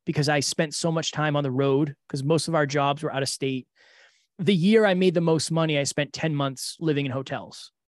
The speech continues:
So ten months out of the, the year, every single week, I was in a different state, in a different hotel, working a different shift, like, driving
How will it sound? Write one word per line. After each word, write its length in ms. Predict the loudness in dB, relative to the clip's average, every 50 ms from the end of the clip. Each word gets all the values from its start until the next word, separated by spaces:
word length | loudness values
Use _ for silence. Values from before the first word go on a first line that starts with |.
| _
So 100 | -10 -8
ten 240 | -4 -2 0 2 2
months 240 | 2 2 0 0 0
out 160 | 0 2 2
of 80 | 2 0
the, 280 | 0 0 0 -2 -4 -8 _ _
the 100 | -2 0
year, 300 | 2 2 2 2 0 0 0
every 300 | 0 0 2 0 0 -2
single 320 | -2 -2 -2 0 0 2
week, 220 | 2 2 0 0
I 80 | 0 0
was 360 | 0 0 -2 -2 -4 -8 -10 -14 _ _ _ _
in 120 | 2 2 4
a 40 | 4
different 320 | 4 2 2 0 -2 -2
state, 420 | -4 -4 -2 2 2 2 2 0
in 100 | -2 -2
a 40 | 0
different 280 | 0 0 0 0 -2 -4
hotel, 580 | -4 -4 -2 0 0 2 4 4 2 2 0 -4 _ _ _ 0
working 320 | 2 2 4 4 2 2
a 40 | 2
different 280 | 0 -2 -2 -6 -8 -6
shift, 480 | -4 -2 0 0 0 0 -2 -8 -20 _ _ _ _ _ _ _ _
like, 120 | -4 -4 -2
driving 800 | 0 2 2 4 4 2 2 2 2 0 0 0 -2 -2 -4